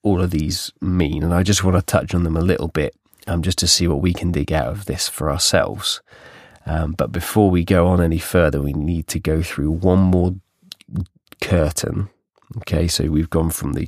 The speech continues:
courtyard complex, we've gone into the holy place where the priests were, and now we go, there's one more kind of curtain in front of you, and behind that curtain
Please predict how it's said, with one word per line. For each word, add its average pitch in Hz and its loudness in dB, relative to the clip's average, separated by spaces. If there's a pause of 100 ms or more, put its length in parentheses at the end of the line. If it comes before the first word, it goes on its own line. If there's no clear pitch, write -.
courtyard 82 2
complex, - 0 (260)
we've 78 -6
gone 82 0
into 90 2
the 80 0
holy 82 2 (500)
place 69 -2
where 71 -2
the 71 -4
priests - -2
were, 78 -4 (720)
and 87 0
now 87 4
we 82 4
go, 82 4
there's 85 4
one 92 4
more 92 4
kind 82 -2
of 73 -6
curtain 85 0
in 73 -4
front 69 -4
of 62 -8
you, 60 -6 (340)
and 73 -4
behind 98 4
that - 2
curtain - -4